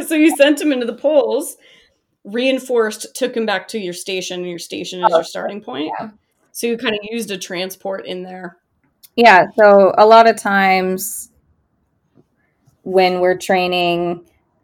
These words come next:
Speaker 2: say, an obstacle, we have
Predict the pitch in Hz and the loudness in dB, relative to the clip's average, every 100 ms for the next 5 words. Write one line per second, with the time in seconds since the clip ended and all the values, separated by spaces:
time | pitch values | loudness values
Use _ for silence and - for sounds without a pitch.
0 | _ _ - 185 165 - 226 233 - 226 | _ _ 2 4 4 4 2 2 0 2
1 | 226 220 202 - 185 185 175 170 170 170 | 4 6 4 4 2 2 0 4 6 4
2 | 170 - | 0 -14